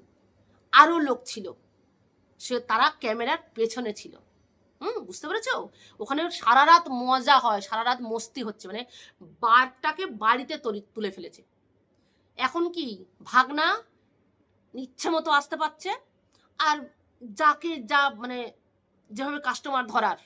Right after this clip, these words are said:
ওর বাবা তো কাস্টমার ধরে ধরে নিয়ে আসছে, আর ভাগনা তো পার্মানেন্ট রয়েছে। Even হয়তো দেখা যাবে যে এখানে, মানে, আহ, সারা রাত, উম, অন্য কাস্টমার, আর দিনের বেলা ভাগনা পার্মানেন্ট,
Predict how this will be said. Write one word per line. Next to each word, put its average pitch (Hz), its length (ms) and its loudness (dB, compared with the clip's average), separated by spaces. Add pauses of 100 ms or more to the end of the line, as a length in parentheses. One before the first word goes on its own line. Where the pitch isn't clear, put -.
(320)
ওর 277 100 -10
বাবা 277 240 0
তো 277 120 -10
কাস্টমার 262 360 -8
ধরে 262 140 -6
ধরে 254 120 -8
নিয়ে 247 160 -6
আসছে, 220 300 -14 (600)
আর 294 120 -4
ভাগনা 247 400 -2
তো 262 80 -10
পার্মানেন্ট 247 560 -2
রয়েছে। 208 340 -8 (480)
Even 285 220 -4 (360)
হয়তো 262 160 -4
দেখা 269 240 -2
যাবে 285 140 -4
যে 294 120 -4
এখানে, 285 420 -4
মানে, 240 400 -10 (260)
আহ, 185 500 -8 (880)
সারা 269 340 0
রাত, 302 440 0
উম, 196 1120 -8 (120)
অন্য 294 220 -2
কাস্টমার, 330 480 -2 (460)
আর 254 220 0
দিনের 262 320 -6
বেলা 233 220 0
ভাগনা 208 380 -4
পার্মানেন্ট, 180 460 -10